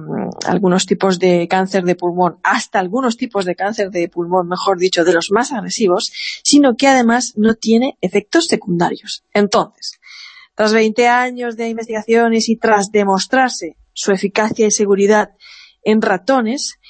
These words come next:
en el tratamiento de casi todo tipo de tumores, pues, eh,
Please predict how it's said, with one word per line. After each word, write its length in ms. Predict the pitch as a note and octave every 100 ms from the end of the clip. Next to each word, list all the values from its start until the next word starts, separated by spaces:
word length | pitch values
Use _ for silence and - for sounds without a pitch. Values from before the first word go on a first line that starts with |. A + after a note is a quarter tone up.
| _ -
en 100 | G3+
el 100 | F#3+
tratamiento 460 | F#3 F3 G#3 A3
de 140 | G#3 -
casi 340 | G3 - G3
todo 440 | - C#4 C4+ A#3+
tipo 360 | A3+ C#4 - F#3
de 160 | C4 D#4+
tumores, 800 | G#3 F3+ A3 G#3+ G3 D4 - _ _ - - - - _ _
pues, 360 | - A#3 C#4+ - -
eh, 500 | F#3+ F3 D#3+ C#3+